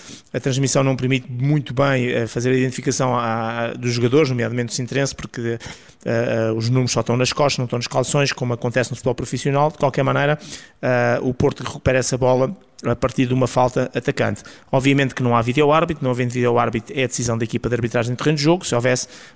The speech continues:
porven-, porventura, este vídeo-árbitro que se existisse nesse jogo, iria fazer a reversão deste lance. De qualquer maneira,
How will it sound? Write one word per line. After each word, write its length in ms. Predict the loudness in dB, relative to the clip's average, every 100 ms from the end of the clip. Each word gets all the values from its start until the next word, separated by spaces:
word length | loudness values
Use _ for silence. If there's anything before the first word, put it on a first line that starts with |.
| -2
porven-, 280 | 0 2 0
porventura, 460 | 0 2 2 4 4
este 240 | 2 0
vídeo-árbitro 800 | -2 -2 -2 0 2 2 0 -6
que 80 | -4
se 420 | 0 2 0 -4 -6
existisse 420 | -4 0 0 0
nesse 140 | 0 4
jogo, 180 | 2
iria 220 | 4 2 0
fazer 300 | 0 0 0
a 20 |
reversão 340 | -2 -2 0
deste 240 | 0 -2 -2
lance. 140 | -2
De 60 | -2
qualquer 200 | 0 2
maneira, 360 | 2 2 0